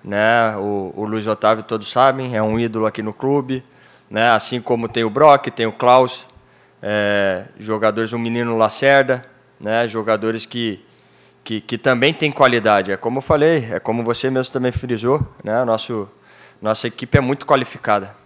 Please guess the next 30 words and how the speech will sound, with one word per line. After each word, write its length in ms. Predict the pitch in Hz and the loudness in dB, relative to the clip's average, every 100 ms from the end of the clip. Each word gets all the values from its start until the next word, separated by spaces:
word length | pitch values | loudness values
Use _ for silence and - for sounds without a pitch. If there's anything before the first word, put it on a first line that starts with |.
| - | -14
Acho 240 | 101 104 - | -8 -8 -6
que 80 | 117 | -6
esse 200 | 113 117 | -6 -8
planejamento 800 | 123 120 117 117 113 113 117 - | -4 -2 0 -2 -2 -4 -6 -8
que 140 | 117 | 0
a, 280 | 110 101 92 - _ _ | 2 2 -2 -16 _ _
que 80 | - | -6
a 60 | 107 | -4
diretoria 560 | 113 110 110 113 113 | -2 -4 -4 -4 -4
fez 340 | 110 110 110 113 | -4 -4 -4 -4
pra 160 | 113 | -4
esse 240 | 110 - 110 | -4 -2 0
ano, 260 | 117 117 | 0 2
né? 160 | 113 117 | 2 2
As 160 | 110 - | 0 -2
comissões 440 | 107 107 110 104 | -10 -6 -8 -6
técnicas 520 | - 110 113 104 104 | -2 -2 -2 -12 -12
que, 240 | - 107 - _ | -10 -12 -14 _
que 80 | 98 | -8
passaram, 560 | - 107 - 117 123 - - _ _ - - - _ _ - | -4 -2 2 2 2 -2 -20 _ _ -20 -20 -20 _ _ -6
é, 800 | 107 107 104 104 104 101 95 90 _ _ _ | -2 0 0 0 0 0 -2 -6 _ _ _
é 100 | - | -6
justamente 560 | 113 139 - 151 156 - | -4 -2 0 2 0 0
pra 160 | 185 151 | 2 2
isso, 360 | 165 - 107 - - | 0 -4 -12 -14 -18
né? 220 | 104 107 127 | -4 -2 0
Pra 160 | 117 | 2
aguentar 400 | 117 131 120 127 | 2 2 2 2
um 60 | 147 | 2
campeonato, 680 | 143 143 131 127 143 170 | 0 2 6 4 4 -8